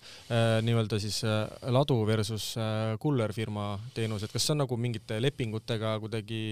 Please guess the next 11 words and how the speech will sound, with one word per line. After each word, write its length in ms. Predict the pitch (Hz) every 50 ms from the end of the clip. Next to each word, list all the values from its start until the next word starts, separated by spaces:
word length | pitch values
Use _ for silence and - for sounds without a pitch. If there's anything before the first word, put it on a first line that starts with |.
| 107 107
äh, 220 | 107 107 107 107 104
tagatud, 400 | - 120 - 113 - - 113 101
et, 180 | 110 107 - 117
et 180 | 110 - _ 131
noh, 100 | 117 120 - - 117 110
siin 200 | - 135 127 120
on 260 | 113 110 110 113 107 - - - - - _
delivery 440 | - 123 131 127 127 120 117 123 131
Eesti 180 | 127 - - 110
sees 300 | 113 117 117 113 110 113
on, 180 | 110 110 110